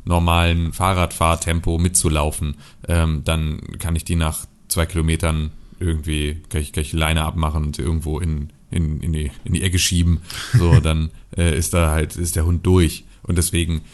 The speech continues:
Speaker 1: wäre für mich eigentlich, wenn ich ganz realistisch bin, nur ein Lastenrad wirklich sinnvoll. Und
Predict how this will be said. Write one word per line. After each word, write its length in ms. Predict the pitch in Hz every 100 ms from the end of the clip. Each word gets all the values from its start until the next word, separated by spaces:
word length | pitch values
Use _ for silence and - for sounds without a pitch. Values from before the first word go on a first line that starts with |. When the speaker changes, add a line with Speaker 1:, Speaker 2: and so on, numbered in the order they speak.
| - -
Speaker 1:
wäre 220 | 92 92
für 140 | 85 87
mich 260 | 87 -
eigentlich, 640 | 92 98 104 95 101 - 90
wenn 120 | 90
ich 140 | 87
ganz 340 | 90 90 - 95
realistisch 460 | 87 85 - 85
bin, 220 | 90 90
nur 180 | 90 87 82
ein 180 | 80 80 - - -
Lastenrad 800 | 90 101 - 95 82 76 - 82
wirklich 380 | 90 104 98 90
sinnvoll. 480 | 98 - 92 90 90 - -
Und 260 | 92 85